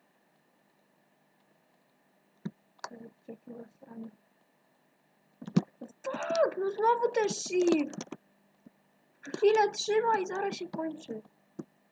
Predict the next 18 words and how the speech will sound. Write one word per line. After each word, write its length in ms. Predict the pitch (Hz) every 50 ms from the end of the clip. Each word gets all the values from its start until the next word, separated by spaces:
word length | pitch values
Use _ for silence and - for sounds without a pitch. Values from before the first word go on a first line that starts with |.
| _ - -
Aż 120 | 294 294
bym 180 | 277 277 277 285
miał, 160 | 302 302 302
kurde, 400 | 294 - 311 302 269 269 262 262
limit 380 | 285 294 277 262 262 - - -
czasu. 320 | - - - - - 233 - _ _ _ _ _ _ _ _ _ _ _ _ _ _ _ _ _ _ _ _ _ _ _ _ _ _ _ _ _ _ _ _ - - _ _ _ - 247
A 40 | 240
tamten 380 | - 247 247 247 - 269 254
cieciuch 360 | 247 - 254 247 - 262 - -
co 140 | - -
robi? 280 | 233 226 220 214 220 277 - _ _ _ _ _ _ _ _ _ _ _ _ _ _ _ _ _ _ _ _ _ _ _ _ _ -
Mamy 240 | 254 269 269 269 262
dwóch 220 | - 262 302 294
cieciuchów 440 | - - 285 285 - 294 - 254 226
nawet. 260 | 226 220 214 214 214 - - - _ _ _ - - _ _ - -
Pierwszy 240 | - 247 - - -
raz. 220 | 247 247 233 240 - - - - - _ _ _ _ - - - - - _ _ _ - - - _ - - - _ _ _ _ _ _ _ - - _ _ _ _ _ _ _ _ _ _ _ _ _ _ _ _ _ - - _ _ _ _ - - _ _ _ _ _ _ _ - - _ - - - _ _ _ _ _ _ _ _ _ _ _ _ _ _ _ _ _ _ _ _ _ _ _ _ _ _ _ - - - - - -
Temat 400 | - 285 269 262 262 247 -